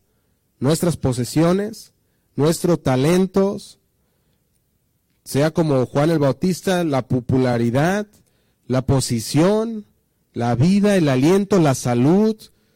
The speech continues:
¿Qué más podemos ponerle? Las relaciones. Todo, todas esas cosas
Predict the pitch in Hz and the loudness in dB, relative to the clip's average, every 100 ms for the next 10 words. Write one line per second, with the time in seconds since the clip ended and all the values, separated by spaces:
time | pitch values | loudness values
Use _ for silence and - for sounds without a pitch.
0 | _ _ _ _ _ _ _ _ _ _ | _ _ _ _ _ _ _ _ _ _
1 | 156 170 - 175 175 - 147 147 147 135 | 0 0 0 -2 -2 -2 -2 0 -2 -2
2 | 127 120 120 120 113 160 190 233 339 - | -2 -2 -2 -4 -2 0 0 -2 -8 -18
3 | - _ _ _ _ _ _ _ _ _ | -20 _ _ _ _ _ _ _ _ _
4 | 180 185 143 127 139 175 - _ _ _ | -2 0 2 0 -2 -8 -14 _ _ _
5 | _ _ - 147 196 180 180 - 151 143 | _ _ -6 -4 -2 -4 -6 -2 -4 -2
6 | 127 135 - | -8 -8 -14